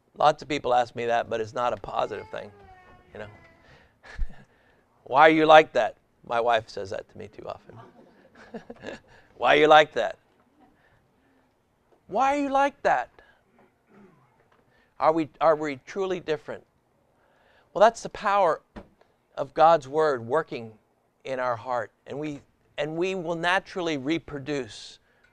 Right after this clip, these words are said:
others. Others. And so I want you to think, as you gather every week in this church and you look around and see all these children, which is a beautiful thing,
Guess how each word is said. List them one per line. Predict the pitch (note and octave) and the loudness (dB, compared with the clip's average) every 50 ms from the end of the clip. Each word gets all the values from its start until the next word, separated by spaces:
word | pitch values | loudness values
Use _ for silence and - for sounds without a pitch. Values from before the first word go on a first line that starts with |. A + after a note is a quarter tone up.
| _ _ _ _ _ _ _ _ - | _ _ _ _ _ _ _ _ -2
others. | B2+ A#2+ A#2 G#2+ G#2 G#2 - - - - - - _ _ _ _ _ _ _ _ _ _ _ _ _ _ - | 2 2 2 0 -2 -12 -14 -20 -20 -20 -20 -20 _ _ _ _ _ _ _ _ _ _ _ _ _ _ -6
Others. | - A#2+ A2+ G#2 G2+ G2+ G2+ - - - - - _ _ _ - - - - - | -4 -2 -2 -4 -4 -12 -18 -20 -20 -20 -20 -20 _ _ _ -20 -20 -20 -20 -14
And | D3+ D#3 | -10 -4
so | - - | 0 2
I | F3+ | 2
want | F3+ F3+ A3 A3+ A3 - - | 2 2 0 -4 -6 -8 -10
you | A3 G3+ | -10 -8
to | F#3 F3+ | -8 -10
think, | - - G#3 F#3 F#3 F#3 - E3+ - _ _ _ _ _ - | -8 -6 -4 -4 -4 -6 -12 -16 -16 _ _ _ _ _ -6
as | C#3 C#3+ C#3+ | -6 -6 -4
you | D#3+ D#3+ | -6 -8
gather | D3+ - D#3 D#3 E3+ F#3 F#3 F#3 F3+ E3+ - - _ _ _ _ _ _ _ _ - | -6 -2 0 2 2 2 0 -2 -6 -6 -10 -16 _ _ _ _ _ _ _ _ -4
every | - E3+ E3+ F3+ | -4 -2 -2 -2
week | E3+ E3 E3+ E3 D#3 E3 | -2 -2 -4 -4 -4 -6
in | D#3 | -8
this | D3+ D3 C#3+ - | -8 -8 -8 -8
church | - - D3 C#3 C3 - | -8 -6 -6 -6 -6 -8
and | B2+ A#2+ C3 | -10 -12 -10
you | C#3+ E3+ | -8 -8
look | F#3 F#3+ F3 - | -8 -8 -8 -6
around | F3 E3+ E3 D#3+ D#3 D3 | -4 -2 0 0 0 -2
and | C3+ B2 | -6 -8
see | - - D3+ | -10 -8 -4
all | D3+ D#3 D3 | -2 -2 -2
these | D#3 D3+ C#3 - | -2 -4 -10 -10
children, | - - D#3 D3+ C#3+ C3 A#2 A2 A2 | -10 -6 -4 -4 -4 -4 -8 -10 -12
which | A#2 A2+ - - | -14 -16 -16 -18
is | A#2 G#2+ | -16 -16
a | A#2+ | -14
beautiful | A2 A#2+ C#3 D3+ D#3 C3+ D#3 D3+ | -10 -8 -6 -6 -6 -6 -8 -10
thing, | C3 - C3 A#2 A2+ A2 G#2 G2 | -12 -8 -8 -8 -8 -8 -12 -18